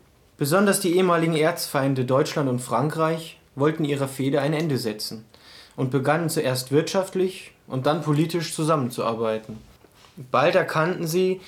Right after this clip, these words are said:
dass sie sich auch gegenseitig helfen könnten. So dehnte sich der Gedanke auf ganz Westeuropa und nach dem Kalten Krieg auch auf Osteuropa aus.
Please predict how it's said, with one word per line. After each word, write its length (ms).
dass 160
sie 80
sich 200
auch 120
gegenseitig 520
helfen 320
könnten. 460
So 200
dehnte 260
sich 220
der 120
Gedanke 500
auf 160
ganz 280
Westeuropa 800
und 100
nach 200
dem 160
Kalten 360
Krieg 320
auch 180
auf 120
Osteuropa 640
aus. 440